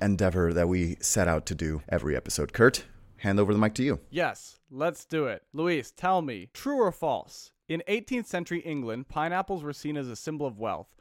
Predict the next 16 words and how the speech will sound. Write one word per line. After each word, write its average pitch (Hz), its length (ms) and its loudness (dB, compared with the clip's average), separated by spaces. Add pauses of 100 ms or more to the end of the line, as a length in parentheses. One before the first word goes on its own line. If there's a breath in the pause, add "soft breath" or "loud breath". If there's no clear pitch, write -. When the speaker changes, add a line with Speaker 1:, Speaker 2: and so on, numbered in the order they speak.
(280)
Speaker 2:
Wealthy 151 260 -2
pineapple 151 540 -2
owners 175 400 -6
would 147 160 -4
often 127 300 -2
carry 131 260 -6
their 127 140 -6
pineapples 123 500 -8
around 107 300 -6
with 131 180 -8
them 127 340 -6
as 110 180 -10
a 117 40 -12
way 113 220 -6
to 120 260 -10
show 120 480 -6